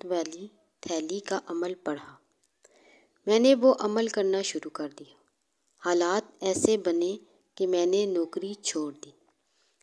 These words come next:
थैली बिल्कुल खाली थी, लेकिन मैंने अमल नहीं छोड़ा। मैं सुबह शाम एक सौ उनतीस मरतबा सूरह कौसर पढ़कर थैली पर दम करती रही।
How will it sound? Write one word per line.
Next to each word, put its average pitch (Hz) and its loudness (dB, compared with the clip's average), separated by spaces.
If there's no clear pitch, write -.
थैली 202 2
बिल्कुल 220 -2
खाली 175 -4
थी, - -4
लेकिन 240 2
मैंने 190 4
अमल 185 0
नहीं 175 -4
छोड़ा। 147 -12
मैं 196 4
सुबह 233 0
शाम 190 -2
एक 190 -2
सौ 202 -4
उनतीस 175 -4
मरतबा 175 -6
सूरह 202 0
कौसर 196 -2
पढ़कर 196 0
थैली 175 2
पर 196 -4
दम 170 -2
करती - -8
रही। 143 -16